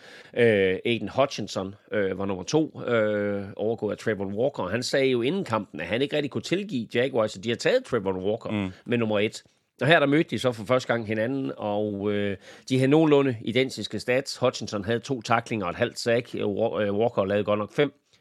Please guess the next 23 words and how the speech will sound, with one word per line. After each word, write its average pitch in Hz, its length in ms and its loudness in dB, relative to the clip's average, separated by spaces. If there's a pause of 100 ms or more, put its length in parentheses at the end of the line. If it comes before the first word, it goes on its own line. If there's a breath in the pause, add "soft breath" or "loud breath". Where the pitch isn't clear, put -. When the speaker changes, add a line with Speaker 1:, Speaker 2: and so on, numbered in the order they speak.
(100)
Speaker 1:
tacklinger, 113 440 2
en 101 120 -2
enkelt 107 240 -4
for 113 100 -4
minus 120 300 -2
yards. 104 380 -4 (400 loud breath)
Øh, 107 140 4
kigger 139 240 2
man 104 160 0
på 120 220 0
dem 101 80 -6
sådan 104 240 -6
og 87 80 -6
sammenligner 117 440 0
dem, 92 220 -8 (100)
hvilket 107 320 -2
folk - 480 -4
vil 98 160 -4
komme 98 220 0
til 131 220 2
igennem 107 260 -2
deres 101 140 -6
karriere 110 420 2